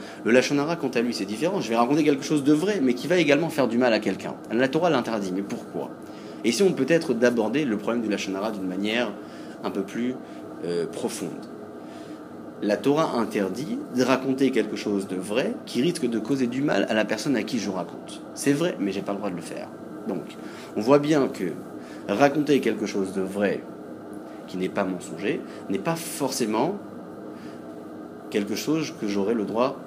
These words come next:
de faire. Je ne pourrais pas m'appuyer sur cette qualité du Hémet et de me dire, « Mais c'est vrai, j'ai le droit de le faire, la Torah me l'interdit. » Donc, le Hémet n'a pas besoin d'être raconté tel qu'il a pu se passer. Est-ce que j'ai le droit de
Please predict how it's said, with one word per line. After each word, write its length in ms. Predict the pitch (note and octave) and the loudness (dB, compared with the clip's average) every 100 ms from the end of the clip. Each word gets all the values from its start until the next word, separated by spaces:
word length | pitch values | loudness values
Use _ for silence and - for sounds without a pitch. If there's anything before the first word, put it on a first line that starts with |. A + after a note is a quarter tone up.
| G2+ | -8
de 80 | G2 | -6
faire. 320 | - G2 - - - - - - | 0 0 -2 -8 -14 -14 -14 -10
Je 120 | - | -6
ne 40 | G2 | 0
pourrais 240 | A2 A#2 | 4 6
pas 100 | C#3+ | 6
m'appuyer 440 | A#2+ A2+ - C3+ | 6 2 2 2
sur 200 | A#2 - | 2 -2
cette 200 | - G2 | -6 -4
qualité 360 | - A2 G#2+ A2 | 0 0 2 0
du 140 | G2+ | 2
Hémet 240 | G2+ B2 B2+ | 2 4 2
et 40 | |
de 60 | G2 | 0
me 60 | |
dire, « 160 | G#2 C3+ | 0 0
Mais 60 | C3 | 0
c'est 160 | C3 | 2
vrai, 200 | A#2+ C3+ | 2 2
j'ai 60 | C3 | 2
le 60 | G#2+ | 2
droit 120 | G2+ | 0
de 80 | F2+ | -2
le 80 | |
faire, 300 | F2 D#3+ A#3 | 2 2 4
la 120 | B2 G#2+ | 2 0
Torah 260 | B2 C3 | 2 2
me 60 | A2 | 2
l'interdit. » 360 | G2 F#2+ - - | 0 -4 -6 0
Donc, 160 | C#3 D3+ - - - | 0 0 -4 -14 -4
le 80 | A2 | 4
Hémet 240 | B2 D#3+ F3+ - - - - G#2+ | 6 6 4 -4 -10 -14 -6 2
n'a 160 | A#2 | 2
pas 140 | A#2 D3+ | 4 2
besoin 300 | C3 C#3+ C#3+ | 4 6 4
d'être 180 | G#2+ | 4
raconté 480 | A2+ A#2+ A2+ G#2+ D3 | 2 2 2 0 0
tel 200 | C#3 A2+ | 2 0
qu'il 140 | G#2+ G2+ | 0 0
a 60 | |
pu 160 | G2+ G#2+ | 0 -2
se 100 | B2+ | -4
passer. 340 | - - - - - | -4 -6 -8 -10 -2
Est-ce 180 | - - | 0 2
que 60 | D#3 | 4
j'ai 140 | A#2+ | 4
le 120 | A2+ A#2 | 4 4
droit 380 | A#2+ C3 G2 - - - - F#2+ | 4 4 4 -2 -12 -10 -8 0
de 540 | G#2 G2 F#2+ F2+ E2 | 4 4 4 2 -2